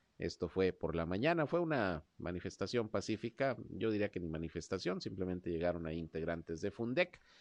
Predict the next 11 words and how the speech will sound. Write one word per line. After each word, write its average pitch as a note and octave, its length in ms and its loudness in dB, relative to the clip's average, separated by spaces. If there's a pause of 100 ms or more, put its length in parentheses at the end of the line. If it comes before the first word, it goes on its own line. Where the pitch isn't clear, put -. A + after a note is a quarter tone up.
(220)
que F2+ 80 -2
es F2+ 80 -2
una A2 120 2
organización F#2 520 0
sobre F2+ 240 0
todo G2 180 2
que F2 100 -4
tiene F#2 240 -2
presencia F2+ 460 -4
en F2 100 -2
Saltillo, A2 720 2